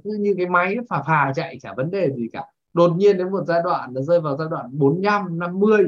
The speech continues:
chúng ta tiền mãn kinh, tự nhiên cảm thấy là người nó khô khan,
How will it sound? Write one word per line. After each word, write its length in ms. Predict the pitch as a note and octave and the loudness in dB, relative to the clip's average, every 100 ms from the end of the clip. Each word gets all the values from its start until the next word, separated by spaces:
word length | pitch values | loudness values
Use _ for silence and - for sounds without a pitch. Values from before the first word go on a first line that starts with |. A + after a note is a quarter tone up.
| C#3+ | 0
chúng 100 | D3 | -4
ta 60 | E3+ E3+ | -4 2
tiền 200 | D#3 C3+ | 4 4
mãn 180 | D#3 D3+ | 2 0
kinh, 240 | A3 E3+ - _ _ _ _ | 0 0 -4 _ _ _ _
tự 100 | G#3 | 6
nhiên 300 | G#3 F#3 F3 | 8 6 6
cảm 240 | C#3+ A2 F#2+ | 2 -2 -4
thấy 180 | A#2 D3 | -4 -2
là 180 | D#3+ A#2 | -4 -2
người 300 | B2 B2 G#2 | 2 2 2
nó 80 | A2+ - | 0 -2
khô 280 | G3 G3 F#3+ | 0 0 -2
khan, 360 | G3+ G3 F#3+ | 0 0 0